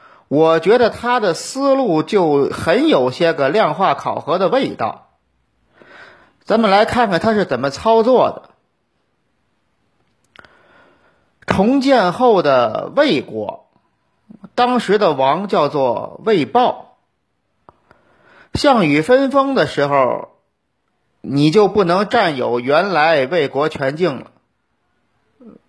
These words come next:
这个魏豹你就去河东吧。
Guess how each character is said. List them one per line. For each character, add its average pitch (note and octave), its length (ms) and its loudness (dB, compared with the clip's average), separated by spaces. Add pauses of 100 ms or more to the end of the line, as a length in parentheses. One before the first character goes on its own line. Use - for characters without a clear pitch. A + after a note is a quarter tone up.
(680)
这 - 100 -4
个 D#3 200 2
魏 G3 200 4
豹 F#3 280 2
你 C#3 100 -4
就 E3 160 0
去 E3 200 -4
河 E3+ 220 0
东 F3 200 -4
吧。 A#2+ 300 -8